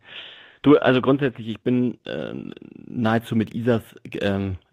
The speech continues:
geboren oder, oder Isas ist in mein Leben reingeboren, weil es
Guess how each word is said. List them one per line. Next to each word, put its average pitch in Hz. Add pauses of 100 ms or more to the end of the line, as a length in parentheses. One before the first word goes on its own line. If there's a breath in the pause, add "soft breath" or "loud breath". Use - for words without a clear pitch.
(120)
geboren 107
oder, 107
oder 104
Isas 110
ist -
in 107
mein 101
Leben 117
reingeboren, 113
weil 104
es 98